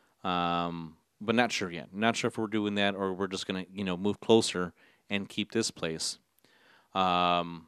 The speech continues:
but, I mean, there's, there's other, other, uh, parts of that wheel, uh, that I can't discuss right now, but hopefully soon we can. Um, that means I gotta do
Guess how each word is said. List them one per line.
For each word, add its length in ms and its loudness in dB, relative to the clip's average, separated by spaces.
but, 280 2
I 60 -6
mean, 120 -2
there's, 220 0
there's 180 0
other, 360 4
other, 520 4
uh, 120 4
parts 340 0
of 60 0
that 180 0
wheel, 380 -2
uh, 220 -2
that 120 -2
I 40 -6
can't 200 -6
discuss 320 -2
right 140 0
now, 200 2
but 220 -2
hopefully 320 -2
soon 300 -6
we 80 -12
can. 300 -14
Um, 480 -6
that 180 -8
means 160 -2
I 60 -2
gotta 140 -4
do 260 -4